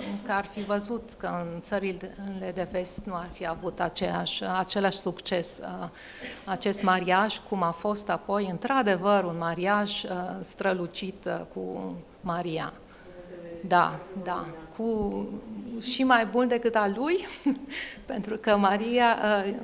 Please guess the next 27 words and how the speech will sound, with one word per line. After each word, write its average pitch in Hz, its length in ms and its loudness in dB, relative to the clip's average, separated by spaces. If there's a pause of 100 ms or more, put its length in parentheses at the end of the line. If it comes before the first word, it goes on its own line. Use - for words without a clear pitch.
da, 196 200 4
avea 190 280 2
legături 190 540 2
dinastice, 247 640 4 (420)
era 196 220 4
bogată, 185 800 2 (680)
da, 190 240 -6 (380)
era 175 380 0
tânără. 247 600 4 (600)
Ei, 196 240 -4
pentru, 196 260 -4
iarăși, 214 480 0
din 190 160 -4
viziunea 196 440 -2
noastră 190 340 0
de 190 120 -2
astăzi, 190 420 -4
era 190 180 2
minoră, 190 580 0
dar 180 220 -4
ea 214 120 -2
a 233 100 2
avut 226 300 -2
în 233 100 0
primul 220 420 2
an 247 280 0
moștenitorul. 254 880 0